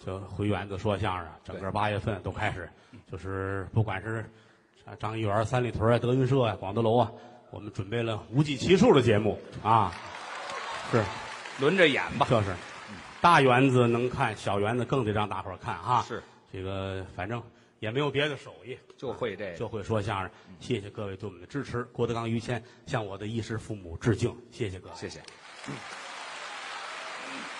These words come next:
Speaker 1: 谢谢，谢谢，谢谢。谢谢，谢谢，嗯。这个，其实这段时间于老师也，也挺忙。
Speaker 2: 就一块儿忙。
Speaker 1: 一块儿拍戏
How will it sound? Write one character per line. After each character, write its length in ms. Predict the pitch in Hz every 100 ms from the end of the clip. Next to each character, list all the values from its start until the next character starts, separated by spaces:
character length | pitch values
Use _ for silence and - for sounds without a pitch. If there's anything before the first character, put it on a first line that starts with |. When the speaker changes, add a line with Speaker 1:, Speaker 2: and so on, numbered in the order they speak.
| - - - - - - - - - - - - - - - - - - - -
Speaker 1:
谢 180 | - 143
谢， 140 | 104 90
谢 160 | 101
谢， 60 | 101 92 - 85 85 - - - - - - -
谢 120 | 143
谢。 0 |
谢 20 | 120
谢， 140 | 110 85 - - - -
谢 60 |
谢， 60 | 85 82 101
嗯。 160 | 104 90 - - - - -
这 120 | 120
个， 420 | 113 120 120 117 110 - -
其 60 | -
实 80 | 127
这 120 | 151
段 120 | 135
时 140 | 113 127
间 180 | 131
于 80 | 123
老 140 | 123 98
师 180 | 110 107 -
也， 180 | 107 107
也 160 | 113
挺 200 | - 107
忙。 200 | 90 90 92 _ _ _ _ 113
Speaker 2:
就 80 | 233
一 140 | 262 277
块 180 | -
儿 60 | 139
忙。 160 | 90 80
Speaker 1:
一 20 |
块 100 | 104
儿 60 |
拍 240 | 90 117 90
戏 220 | 80 95